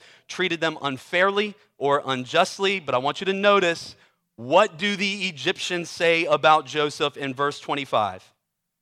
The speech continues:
Chapter forty-seven, verse twenty-five. "You have saved our lives." These are hard circumstances, but the people look at Joseph and how he has wisely administered the grain, and they say,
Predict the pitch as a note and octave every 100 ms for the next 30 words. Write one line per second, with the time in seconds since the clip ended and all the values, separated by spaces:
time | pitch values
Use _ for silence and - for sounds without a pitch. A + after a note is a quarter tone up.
0 | _ - C#3+ D#3+ D#3+ E3 D#3 - D3+ C#3+
1 | B2+ C3+ - C#3 C#3 - A2 F#2+ - _
2 | _ _ _ _ _ _ _ _ _ A#2
3 | C#3+ F3+ G#3 A3 A3+ D3 B2+ - - F3
4 | F#3+ G3 G3+ E3+ - D3 F3+ F#3 F#3 F3+
5 | D#3+ C3 D3 F#3 F3 B2+ F#2+ - - -
6 | _ _ _ _ _ _ _ _ C#3 F3
7 | D#3 A#2 - D#3+ G3 - G#3 F#3+ D#3+ -
8 | A#2+ A#2 - D3+ - - _ _ _ _
9 | _ _ D3+ D3 F#3 E3 D3+ G3 G#3+ D#3
10 | E3+ F3 G3+ F#3+ D#3+ D#3+ D#3+ D3 B2+ B2
11 | D3 F3 F3 F3 D#3 E3 E3 F3 D3+ C3+
12 | D3+ F3+ F#3 C3 C#3 E3 - E3+ E3+